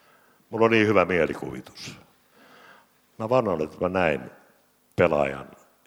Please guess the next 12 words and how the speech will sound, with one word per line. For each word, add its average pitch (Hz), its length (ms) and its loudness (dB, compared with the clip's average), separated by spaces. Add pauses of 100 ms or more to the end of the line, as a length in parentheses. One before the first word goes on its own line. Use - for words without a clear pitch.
hidastettuna 65 680 -10
ja 69 60 -18
pystyy - 580 -14 (120)
toimimaan 69 600 -4
oikea-aikaisesti - 1000 -16 (100)
kuitenkin - 440 -20
niin 65 100 -20
kuin - 240 -20
normaaliajassa 67 960 -10 (760)
määrätyissä 87 640 -2
tilanteissa. - 760 -14 (2000)
Ja 82 260 -4